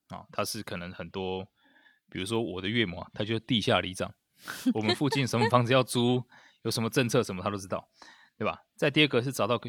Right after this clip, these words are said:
Speaker 1: 有影响力的人，
Speaker 2: 嗯。
Speaker 1: 在你的领域里面有影响力的。
Speaker 2: 嗯。
Speaker 1: 第三个就是，当然有钱有资源的人。再来呢，就是啊，他有专业知识的。
Speaker 2: 嗯。
Speaker 1: 好，比如说律师啊、会计师那一种，你就不用再自己去了解了，就可以外包出去。
Speaker 2: 嗯。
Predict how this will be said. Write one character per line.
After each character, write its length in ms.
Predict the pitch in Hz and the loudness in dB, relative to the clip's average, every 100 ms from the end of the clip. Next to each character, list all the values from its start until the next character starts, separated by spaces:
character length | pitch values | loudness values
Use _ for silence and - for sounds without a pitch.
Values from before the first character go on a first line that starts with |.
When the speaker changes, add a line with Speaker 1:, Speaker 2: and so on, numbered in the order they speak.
| 104 | -10
Speaker 1:
有 200 | 104 85 | -8 -6
影 140 | 104 | -6
响 160 | 101 92 | -6 -8
力 120 | 92 | -10
的 100 | 87 | -10
人， 160 | 78 - _ _ _ | -14 -20 _ _ _
Speaker 2:
嗯。 220 | 180 170 175 | -12 -12 -6
Speaker 1:
在 140 | 120 | -4
你 80 | 101 | -2
的 60 | |
领 80 | 95 | -4
域 40 | 92 | -6
里 60 | |
面 80 | 101 | -6
有 40 | 90 | -6
影 80 | |
响 160 | - 90 | -10 -12
力 100 | 90 | -14
的。 140 | - - _ _ | -16 -20 _ _
Speaker 2:
嗯。 160 | 170 175 | -10 -6
Speaker 1:
第 100 | 139 | 0
三 140 | 143 | 2
个 60 | 131 | 2
就 120 | 123 | 0
是， 360 | - 120 87 - _ | -2 -2 -4 -8 _
当 140 | 113 | -4
然 140 | 110 110 | -4 -4
有 140 | 107 98 | -8 -8
钱 180 | - | -6
有 100 | 98 | -6
资 200 | 92 110 | -6 -6
源 140 | 110 98 | -4 -4
的 80 | 95 | -6
人。 200 | 87 - _ _ | -8 -14 _ _
再 160 | 147 | 2
来 60 | 135 | 4
呢， 80 | 123 | 2
就 120 | 123 | -2
是 100 | 131 | 2
啊， 160 | 107 - _ | 2 0 _
他 140 | - 131 | -2 0
有 160 | 101 | 0
专 280 | - 117 117 | -2 0 0
业 80 | 110 | 0
知 200 | - 95 | -4 -8
识 160 | 101 | -8
的。 160 | 92 - _ _ _ _ 190 | -12 -20 _ _ _ _ -10
Speaker 2:
嗯。 220 | 170 175 | -10 -8
Speaker 1:
好， 100 | - 90 | -10 -6
比 120 | 185 | -6
如 80 | - | -2
说 220 | 113 107 | -2 0
律 160 | 113 | -2
师 160 | 95 104 | -4 -2
啊、 120 | 92 | -2
会 160 | 90 98 | -2 -6
计 40 | |
师 140 | 92 92 | -6 -8
那 100 | 90 | -8
一 40 | |
种， 200 | 92 92 _ _ | -10 -14 _ _
你 100 | 101 | -8
就 160 | 92 131 | -4 -4
不 100 | 113 | -2
用 120 | 107 | -2
再 100 | 107 | -2
自 100 | 107 | -4
己 60 | 95 | -6
去 140 | 104 | -4
了 120 | 90 | -4
解 160 | 87 87 | -4 -10
了， 120 | - - _ _ _ | -14 -20 _ _ _
就 120 | 190 | -6
可 80 | 160 | -6
以 40 | |
外 140 | 92 92 | -6 -6
包 100 | 87 | -8
出 160 | 90 | -12
去。 140 | - | -18
Speaker 2:
嗯。 80 | - | -20